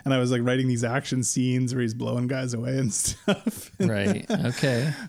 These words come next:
Speaker 1: Um, I think it's a funny, it's a weird movie in a lot of ways. The, the pacing is weird, really strange. Um, the feel of the movie, like, there's something about it that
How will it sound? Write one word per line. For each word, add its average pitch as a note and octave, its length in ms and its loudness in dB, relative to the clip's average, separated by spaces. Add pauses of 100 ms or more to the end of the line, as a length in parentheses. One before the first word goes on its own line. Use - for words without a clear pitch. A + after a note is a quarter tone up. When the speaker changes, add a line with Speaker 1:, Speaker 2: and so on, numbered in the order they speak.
Speaker 1:
Um, D3+ 560 0 (600)
I C#3+ 80 0
think A3+ 500 -2
it's E3+ 240 -2
a D#3+ 40 -2
funny, G3 420 0
it's F#3 240 -2
a F3+ 40 2
weird D3 300 0
movie F#3 280 0
in D3+ 80 2
a A2+ 60 0
lot A2+ 200 0
of A2 40 0
ways. G#2+ 320 -6
The, A2+ 120 -6 (100)
the A#2+ 100 -8
pacing D#3 460 -2
is A2 120 0
weird, A2+ 320 0
really A#2 200 -2
strange. A#2+ 680 -2 (640)
Um, G#2+ 560 -2 (680)
the A#2 240 -6
feel C3+ 520 0
of C3 140 0
the C3+ 80 0
movie, B2+ 340 2
like, A#2 400 -2 (960)
there's C3 160 0
something E3+ 300 2
about B2 360 2
it B2 160 -2
that A#2 260 0